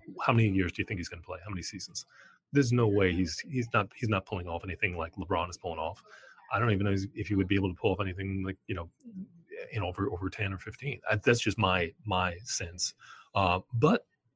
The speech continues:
you know, I, I, look, every, everybody is different. You know, he, he may, he may find that, um, you know, they, they do some kind of conditioning program that's uniquely, um, you know, u-, uniquely, you know, uh, created for him.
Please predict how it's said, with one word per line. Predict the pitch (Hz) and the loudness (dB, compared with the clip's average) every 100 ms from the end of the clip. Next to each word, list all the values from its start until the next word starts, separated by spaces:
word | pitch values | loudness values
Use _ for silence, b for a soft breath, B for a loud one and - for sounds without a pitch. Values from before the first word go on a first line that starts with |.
| _ _ | _ _
you | 170 | 4
know, | 180 - - _ _ _ - - | 4 2 -10 _ _ _ -16 -4
I, | 104 143 - _ - | -4 -2 -6 _ -4
I, | 143 - | -4 -2
look, | 110 - - | -4 -4 4
every, | 117 143 135 | 8 8 8
everybody | 135 120 117 | 8 8 6
is | 107 | 6
different. | 113 - 120 117 | 2 0 -2 -4
You | 123 | -4
know, | 101 95 | -4 -4
he, | 98 - B B B | -6 -12 B B B
he | 107 | 4
may, | 98 98 - | 6 4 4
he | |
may | 110 | 2
find | 90 104 104 95 | 4 6 6 4
that, | 95 - | 2 2
um, | 95 95 101 | 4 4 2
you | - 107 | -2 -6
know, | 98 | -4
they, | 98 98 | -4 0
they | 98 | 0
do | 95 95 95 107 104 - | 6 8 8 8 6 6
some | - 104 | -2 0
kind | 104 101 | 4 2
of | |
conditioning | - 101 98 110 | 2 2 4 4
program | 113 104 104 101 | 4 6 6 4
that's | 90 - | 2 2
uniquely, | 98 101 95 110 101 95 B B B - | 4 6 6 8 8 6 B B B 0
um, | 95 92 90 101 | 4 4 2 -8
you | - | -8
know, | 92 92 - | -8 -8 -8
u-, | 127 - - | -12 -12 -8
uniquely, | 110 98 - 101 95 - | -2 0 4 4 4 2
you | 95 | -12
know, | 92 - - | -12 -10 -6
uh, | 95 | -4
created | - 123 110 92 | 6 8 8 6
for | 113 95 | 4 4
him. | 110 110 | 6 4